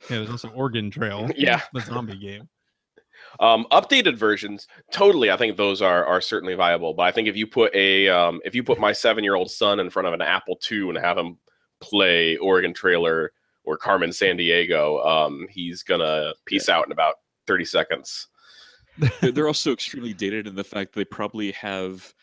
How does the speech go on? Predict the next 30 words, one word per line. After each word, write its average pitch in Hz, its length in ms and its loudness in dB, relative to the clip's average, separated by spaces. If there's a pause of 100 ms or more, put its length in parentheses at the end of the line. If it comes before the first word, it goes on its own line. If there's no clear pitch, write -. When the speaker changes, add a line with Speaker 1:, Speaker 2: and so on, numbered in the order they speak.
(460)
Speaker 3:
I 107 120 -6
don't 95 180 -8
know, 98 460 -8 (400)
separated, - 580 -10
non-separated 98 640 -8
Vietnam. 101 600 -8
I 107 100 -8
mean, 98 200 -10
it's, 95 200 -8
it's 107 140 -8
just, - 420 -8 (800)
they're 131 140 0
extremely 113 420 -8
dated 90 320 -10
considering 101 400 -8
that 92 140 -18
they, 95 240 -10
most 95 220 -10
of - 20 -16
them 95 140 -14
were 92 200 -10
in 92 260 -14
the 92 280 -10 (320)
late 92 240 -8
eighties, 90 280 -12
early 90 220 -14
nineties 90 520 -16 (360)
for - 120 -6
Speaker 2:
Yeah. 80 180 4
Speaker 3:
these. - 280 -10